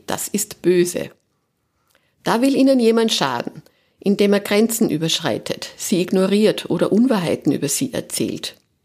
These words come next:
Die Forschung hat herausgefunden, dass die meisten Menschen in so einer Situation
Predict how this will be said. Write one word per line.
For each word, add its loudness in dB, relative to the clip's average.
Die -2
Forschung 0
hat -4
herausgefunden, -2
dass -4
die -2
meisten 0
Menschen 0
in 0
so 2
einer 2
Situation 0